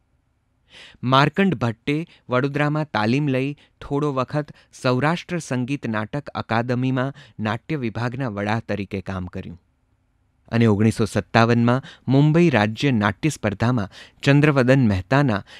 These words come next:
શેતલને કાંઠે માટે પ્રથમ ઇનામ પ્રાપ્ત કર્યું. ઓગણીસો સાહીઠમાં વડોદરા નાટ્ય વિભાગમાં જોડાયા પછી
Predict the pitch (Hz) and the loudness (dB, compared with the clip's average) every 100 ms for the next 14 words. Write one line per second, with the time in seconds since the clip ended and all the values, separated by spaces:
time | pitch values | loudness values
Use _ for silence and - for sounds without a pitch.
0 | - - 143 - 165 170 165 - 110 110 | -16 0 2 4 4 6 4 2 2 2
1 | 147 139 101 101 113 120 - _ 123 120 | 2 2 0 0 -2 -2 -12 _ -2 0
2 | 151 156 - 113 110 113 101 - 92 - | -2 -2 -2 0 2 0 -2 -4 -6 -6
3 | 98 95 90 82 _ _ _ _ _ _ | -8 -6 -8 -10 _ _ _ _ _ _
4 | _ _ - - - 165 190 196 208 - | _ _ -20 -10 -2 2 2 2 0 2
5 | 127 127 151 156 139 131 117 143 156 165 | 2 2 0 -2 -4 -2 -2 -2 -2 -2
6 | 123 104 - 135 110 110 123 151 147 117 | -2 -4 -4 -4 -2 -2 -2 -4 -4 -2
7 | 110 120 127 123 - 135 | 0 0 -2 -6 -6 -8